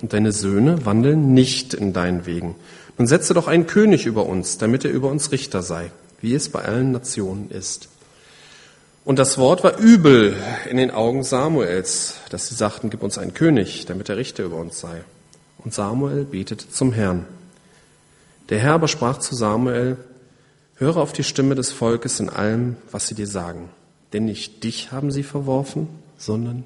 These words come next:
mich haben sie verworfen, dass ich nicht König über sie sein soll.‘“ Anscheinend hat Samuel ähnliche Erziehungsfehler wie Eli gemacht.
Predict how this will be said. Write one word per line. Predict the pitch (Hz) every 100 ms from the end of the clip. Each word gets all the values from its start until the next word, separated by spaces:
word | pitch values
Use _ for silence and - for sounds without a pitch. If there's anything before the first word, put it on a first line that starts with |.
| -
mich | 98 95 -
haben | 90 82
sie | 85
verworfen, | 92 82 82 - - 95 _ _ - _
dass | - -
ich | 139 -
nicht | 143 -
König | - 110 113 117
über | - 101
sie | 98 107
sein | 98 90 87
soll.‘“ | 85 82 82 - _ _ _ _ _ _ _ _ _ _ _ _ _ _ _ _ _ _ _ - - _ _ _ _ _
Anscheinend | 139 185 220 220
hat | 170
Samuel | 131 147 196 196 190 -
ähnliche | 127 156 202 190 160
Erziehungsfehler | 127 - 160 165 165 - 127 131 131
wie | 139
Eli | 139 131 107
gemacht. | 92 78 - -